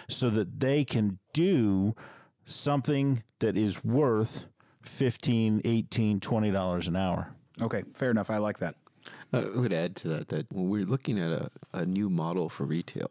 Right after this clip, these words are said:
Speaker 3: right? And I think the newness of it or the novelty factor should not be underestimated, right? It is intriguing and it's fun to have to do something that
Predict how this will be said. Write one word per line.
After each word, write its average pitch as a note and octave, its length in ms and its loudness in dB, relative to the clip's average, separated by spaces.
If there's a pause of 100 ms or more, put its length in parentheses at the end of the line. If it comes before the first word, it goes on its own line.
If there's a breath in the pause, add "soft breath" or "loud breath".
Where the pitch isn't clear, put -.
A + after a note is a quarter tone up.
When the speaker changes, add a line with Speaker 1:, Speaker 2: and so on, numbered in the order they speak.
(140)
Speaker 3:
right? D#2 240 -4 (460 loud breath)
And F#2 400 -2 (100)
I G2 120 0
think A2 180 -4
the F2 140 -4
newness G2+ 460 0
of D#2+ 100 -2
it D2 120 -2
or F2+ 120 -2
the E2+ 100 0
novelty E2+ 480 -2
factor - 420 -6
should F#2+ 240 -2
not E2+ 220 -2
be D2+ 160 0
underestimated, - 640 -4
right? D2 300 -4
It G2 160 2
is F#2 180 0
intriguing G2 640 0
and E2 120 0
it's - 160 -4
fun F2+ 280 0
to C#2+ 120 0
have D2+ 240 -2
to - 80 -4
do E2 180 -2
something D#2 360 -2
that - 260 -6